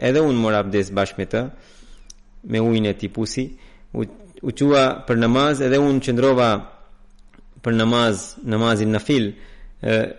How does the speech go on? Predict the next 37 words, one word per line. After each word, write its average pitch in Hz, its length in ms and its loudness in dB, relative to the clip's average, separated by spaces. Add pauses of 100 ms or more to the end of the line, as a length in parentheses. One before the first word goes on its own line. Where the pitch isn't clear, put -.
(120)
dhe 113 220 0
qëndrova 120 400 4
në 110 120 -2 (120)
krah 117 240 2
të - 100 -4
majt. 113 480 0 (1800)
I 143 80 0
dërguari 160 360 4
i - 20 4
Allahut 170 240 2
sallallahu 147 400 0
alaihi 131 140 0
wasallam 123 360 -4 (1500)
më 120 160 -6
pa 131 180 2
mua 127 260 2 (220)
dhe, 117 320 2 (380)
pra, 107 360 0
kur 117 120 0
më 113 160 0
pa 135 160 2
që 120 240 0
isha 107 320 -4
në 104 120 -4 (120)
da-, 110 240 2
në 104 240 -2
krah 117 220 0
të 110 100 0
majt, 131 360 -2 (600)
m-, 120 200 -10 (1160)
më 117 160 -2
solli 120 400 2
në 107 80 -2
krahun 120 320 0
e 101 80 -4
tij - 160 -14
të 98 80 -14